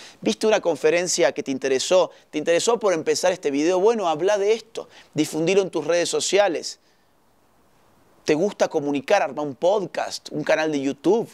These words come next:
Podés hacer muchas, muchas cosas en internet muy buenas usándolo responsablemente.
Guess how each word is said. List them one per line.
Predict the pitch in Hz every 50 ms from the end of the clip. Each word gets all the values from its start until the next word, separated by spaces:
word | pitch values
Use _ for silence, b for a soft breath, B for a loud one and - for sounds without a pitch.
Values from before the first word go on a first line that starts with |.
| - _ _ _ _ _ _ _ _ _ _ _ _ _ b b b b b _
Podés | - 180 190
hacer | 220 - 202 196
muchas, | 190 202 214 220 196 - 214 196 - 160
muchas | 180 180 - 196 170 -
cosas | - - 175 165 147 - 170 165 160 - b b b b -
en | 143 147
internet | 151 143 - 147 143 156 165 160 - _ _ -
muy | 147 160 170 170 156
buenas | 147 143 139 135 135 143 143 139 b b b b b b
usándolo | - 143 - 180 175 180 170 156 160 156
responsablemente. | 151 147 - - 135 123 - 131 131 131 127 117 104 101 95 - - -